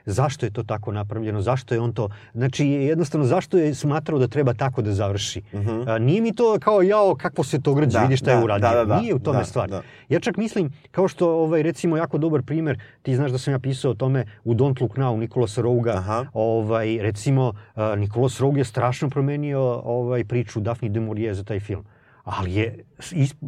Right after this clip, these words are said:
Speaker 1: poštovao strašno duh te priče i čak ga podigao na viši nivo i to je prepoznala Daphne du Maurier. I sad,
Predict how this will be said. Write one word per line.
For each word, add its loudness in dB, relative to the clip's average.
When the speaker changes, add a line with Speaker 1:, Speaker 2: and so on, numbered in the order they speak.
Speaker 1:
poštovao -2
strašno -2
duh 0
te 0
priče -2
i -4
čak -2
ga -2
podigao -4
na -2
viši -6
nivo -4
i -10
to -4
je -2
prepoznala -6
Daphne -8
du -10
Maurier. -12
I -4
sad, 2